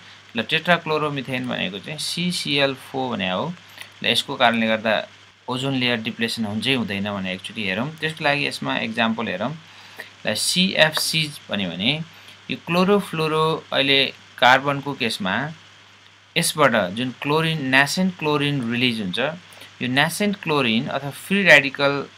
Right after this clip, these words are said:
क्लोरिनले, free radical क्लोरिनहरूले के गर्छ, यसले चाहिँ ओजोनसँग एक्ट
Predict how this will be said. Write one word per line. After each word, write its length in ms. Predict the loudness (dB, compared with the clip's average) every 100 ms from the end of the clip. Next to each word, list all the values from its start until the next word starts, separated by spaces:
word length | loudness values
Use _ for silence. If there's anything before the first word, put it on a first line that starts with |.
| -8
क्लोरिनले, 640 | 0 2 2 0 0 -2 -2 -6 -18 -20
free 160 | -4 4
radical 400 | 6 6 2 -2 -2
क्लोरिनहरूले 600 | 0 0 0 0 0 -2
के 100 | -2 0
गर्छ, 220 | 0 0 -4 -4 -8 -20 -6
यसले 300 | -4 -2 -2 -2
चाहिँ 200 | -4 -4
ओजोनसँग 600 | -2 0 0 -2 -2 -2 0
एक्ट 180 | -2